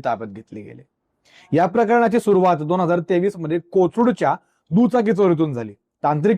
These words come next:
पुराव्यांवरून काही आरोपी कट्टरपंथी संघटनांशी थेट जोडलेल्याचे आपल्याला समजून येत आहे.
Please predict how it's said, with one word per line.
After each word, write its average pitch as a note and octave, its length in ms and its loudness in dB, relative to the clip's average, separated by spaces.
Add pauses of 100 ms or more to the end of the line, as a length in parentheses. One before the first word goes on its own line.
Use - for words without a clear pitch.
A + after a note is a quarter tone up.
पुराव्यांवरून G3+ 640 2 (120)
काही G3+ 220 2
आरोपी F#3+ 360 2 (140)
कट्टरपंथी A#3+ 600 0
संघटनांशी G#3 640 -4 (120)
थेट G3 160 2
जोडलेल्याचे F3 720 2 (340)
आपल्याला E3+ 300 0
समजून C3 360 -4
येत A2+ 140 -10
आहे. A2 160 -20